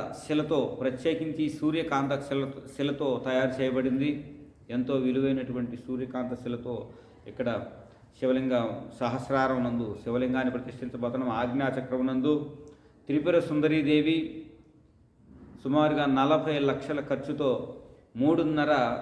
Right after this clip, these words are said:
అడుగుల విగ్రహం త్రిపుర సుందరి యొక్క విగ్రహము మరకతంతో చేయిస్తూ, ఆజ్ఞాచక్రం నందు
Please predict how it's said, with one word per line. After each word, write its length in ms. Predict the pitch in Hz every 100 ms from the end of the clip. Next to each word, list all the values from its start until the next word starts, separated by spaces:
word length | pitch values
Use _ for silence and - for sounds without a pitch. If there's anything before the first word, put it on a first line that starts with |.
| - - 117
అడుగుల 340 | 120 143 147 135 123 127 120
విగ్రహం 460 | 117 - 139 139 143 147 - - - - - - - - -
త్రిపుర 220 | 135 147 156
సుందరి 360 | - 147 147
యొక్క 240 | 143 135 135
విగ్రహము 500 | 123 123 139 147 160 151 120
మరకతంతో 580 | 127 135 - 156 151 139
చేయిస్తూ, 540 | 139 143 139 - 160 160 - - - - - - 107
ఆజ్ఞాచక్రం 680 | 135 143 151 147 147 143 139
నందు 200 | 139 139